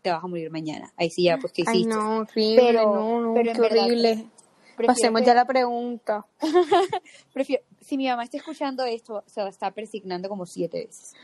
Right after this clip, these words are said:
Speaker 2: Same, <laughs> la mía
Speaker 1: Pero
Speaker 2: también, la mía ya está haciendo el rosario.
Speaker 1: <laughs> Bueno, sigue tú, ¿cuál es la otra pregunta?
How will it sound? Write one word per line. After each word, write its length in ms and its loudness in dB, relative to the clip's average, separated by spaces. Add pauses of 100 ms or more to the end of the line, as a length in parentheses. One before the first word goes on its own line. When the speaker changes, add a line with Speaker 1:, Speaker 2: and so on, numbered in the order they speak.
(200)
Speaker 2:
Same, 580 -2
<laughs> 260 2
la 120 2
mía 160 -4
Speaker 1:
Pero 240 6
Speaker 2:
también, 160 2
la 100 -2
mía 120 0
ya 60 4
está 120 -4
haciendo 220 0
el 40 -2
rosario. 640 0 (300)
Speaker 1:
<laughs> 100 2 (680)
Bueno, 280 2
sigue 240 2
tú, 240 -6
¿cuál 160 2
es 60 -4
la 80 0
otra 180 -4
pregunta? 480 -4